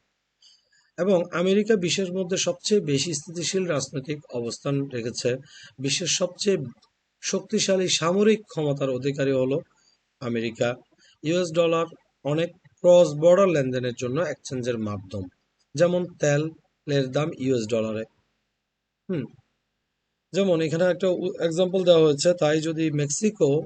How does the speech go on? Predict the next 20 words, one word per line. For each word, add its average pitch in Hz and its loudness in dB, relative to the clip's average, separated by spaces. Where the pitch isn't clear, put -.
সৌদি 160 0
আরব 180 4
থেকে 180 -6
তেল 143 -2
কিনতে 135 -4
চায়, 139 0
তাহলে 139 -2
তারা 143 -4
ইউএস 156 -4
ডলারের 160 -2
মাধ্যমেই 143 -4
কিনতে 127 -6
পারে। 101 -8
যদি 156 -2
মেক্সিকোর 196 0
কাছে 196 -2
ডলার 151 2
না 156 -2
থাকে, 127 -4
তাহলে 139 0